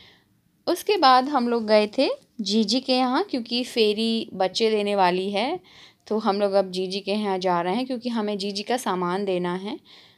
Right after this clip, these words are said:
मिठाई वगैरह उनके लिए भी आई है, मेरे लिए भी आई है। तो पहले वरना मिठाई ख़राब हो जाएगी और हम लोग अगले दिन नहीं जा पाएंगे जीजी के यहाँ देने क्योंकि पूजा है। तो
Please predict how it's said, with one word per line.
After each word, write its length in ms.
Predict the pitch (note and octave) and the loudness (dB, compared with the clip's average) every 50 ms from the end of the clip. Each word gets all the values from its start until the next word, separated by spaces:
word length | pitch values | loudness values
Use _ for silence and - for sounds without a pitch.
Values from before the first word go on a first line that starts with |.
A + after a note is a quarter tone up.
| _ - F#3+ | _ -4 -4
मिठाई 400 | F#3 F#3 - A3 F#3 F3 F#3+ G3 | -2 -2 0 2 2 4 4 4
वगैरह 380 | G3 F#3+ F#3 F#3 F#3 F#3 A3+ B3 | 4 2 4 4 2 2 2 0
उनके 340 | B3 A3 G#3 G#3 G3+ - A3+ | -2 -2 -4 -4 -2 0 0
लिए 220 | A3 G#3 G#3 G3+ | 2 2 0 -2
भी 140 | F#3+ G3+ G3 | -2 -2 0
आई 260 | F#3+ F3+ F3 F3+ F#3 G3 | 0 2 2 0 0 -2
है, 180 | G#3 A3 C#4 E4 - _ _ _ _ _ - | -2 -2 -4 -6 -10 _ _ _ _ _ -8
मेरे 260 | G3+ G3 F#3 F3+ G#3 | -4 -2 0 0 0
लिए 240 | A3 A3 G#3+ G#3+ G#3 | 0 0 -2 -2 -4
भी 160 | F#3+ G#3 G#3 G3 | -4 -4 -2 -2
आई 200 | F3+ F3+ F3+ F#3+ | 0 -2 -2 -4
है। 180 | G3 A3 D4+ - _ - - - - _ _ _ - | -4 -6 -8 -10 _ -20 -20 -20 -20 _ _ _ -12
तो 60 | G#3 | -6
पहले 340 | G3+ A3 A3+ A3 A3 A3 A3 G#3+ - - | 0 2 2 4 4 2 2 0 0 -2
वरना 180 | A3 A3+ A#3 | -2 0 0
मिठाई 360 | A#3 A3 A3 - - G#3 G#3 A3 | 0 0 0 0 2 2 2 2
ख़राब 360 | - A3 G3 F#3+ G3 G#3+ A3 | 2 0 2 2 2 2 2
हो 80 | A#3 A3+ | 0 0
जाएगी 280 | A3 G#3+ G#3+ G#3+ A3 | 2 0 0 0 -2
और 80 | A#3 B3 | -4 -4
हम 180 | B3 A#3 A#3 A3+ | -2 -2 -2 -2
लोग 180 | A#3 A3+ - _ _ - | -4 -4 -8 _ _ -6
अगले 320 | G#3+ G#3+ G3 G3 A3 G#3+ G#3+ | -6 -4 -4 -2 0 0 0
दिन 160 | G3 G#3 G#3+ G#3+ | -2 -2 -2 -2
नहीं 260 | G#3 G3+ G3+ G3+ G#3 | -2 -2 -4 -4 -2
जा 140 | G3 G3 F3+ | 0 0 0
पाएंगे 380 | F3+ F#3 F3 F3 F3 F3+ F#3 F3+ | 0 0 -2 -2 -2 -4 -4 -4
जीजी 260 | F3 F3+ F3 E3 F3 | -4 -6 -8 -8 -10
के 140 | F3 - F3+ | -10 -8 -6
यहाँ 160 | F3+ F3 F3 | -6 -4 -4
देने 360 | F3 E3+ E3+ E3+ F#3 A#3 F#4 - _ _ _ _ _ _ _ _ _ _ _ _ _ _ _ _ _ _ _ _ _ _ _ _ _ _ _ - | -4 -6 -6 -6 -8 -10 -10 -14 _ _ _ _ _ _ _ _ _ _ _ _ _ _ _ _ _ _ _ _ _ _ _ _ _ _ _ -16
क्योंकि 180 | - F#3 F#3 G3 | -14 -10 -10 -10
पूजा 420 | F#3+ - F#3 F#3 F3+ F3+ F#3+ G3 G3 | -8 -4 -4 -2 0 2 2 2 2
है। 280 | G3+ G3+ G#3 B3 D#4 - _ _ _ _ _ _ _ _ _ _ _ _ _ | 2 0 -4 -6 -6 -8 _ _ _ _ _ _ _ _ _ _ _ _ _
तो 60 | - | -20